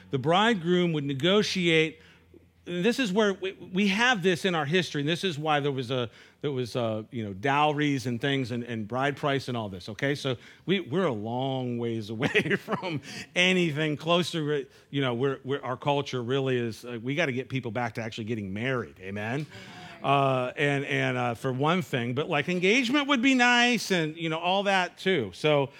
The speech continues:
um, but back in the day, you had betrothal, and it was establishing of the covenant. It was a, a,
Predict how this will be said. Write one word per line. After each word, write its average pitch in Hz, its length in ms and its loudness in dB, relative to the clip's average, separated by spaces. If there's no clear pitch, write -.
um, 151 320 4
but 151 120 0
back 214 320 4
in 240 100 4
the 214 100 2
day, 196 200 4
you 190 160 2
had 170 200 0
betrothal, 151 680 2
and 139 180 2
it 139 40 0
was 127 160 -2
establishing 180 800 2
of 180 100 -2
the 170 80 -4
covenant. 147 560 2
It 135 100 0
was 117 220 -2
a, 120 180 0
a, 107 320 2